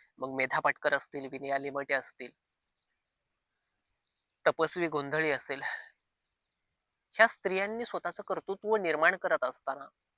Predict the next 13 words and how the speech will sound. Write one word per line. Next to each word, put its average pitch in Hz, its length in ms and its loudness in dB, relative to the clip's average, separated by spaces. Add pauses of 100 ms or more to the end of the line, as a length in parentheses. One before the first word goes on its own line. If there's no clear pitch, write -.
(440)
मानुषी 147 480 4
छिल्लर 185 440 2
नावाची 202 340 2
एक 208 60 -6 (100)
तरुणी 165 240 0
असं 165 220 0
म्हणते 135 300 -6
की, - 280 -10
"माझ्या 156 320 4
आईला 139 320 0 (1500)
सहानुभूती 190 640 0
न 202 60 0
मिळता 151 400 0